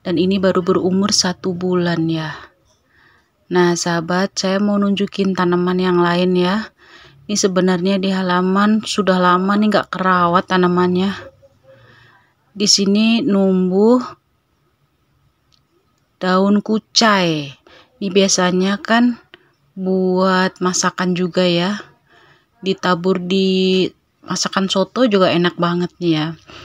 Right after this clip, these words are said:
Kalau saya nanti mau buat campuran telur dadar ya, buat pengganti daun bawang. Enak juga. Nah, di sini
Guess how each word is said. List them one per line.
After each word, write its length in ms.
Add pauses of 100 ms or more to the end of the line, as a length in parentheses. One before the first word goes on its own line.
(1300)
Kalau 240
saya 320
nanti 320
mau 160
buat 240
campuran 560
telur 240
dadar 480
ya, 260 (540)
buat 240
pengganti 720
daun 320
bawang. 640 (160)
Enak 340
juga. 560 (960)
Nah, 480 (640)
di 100
sini 680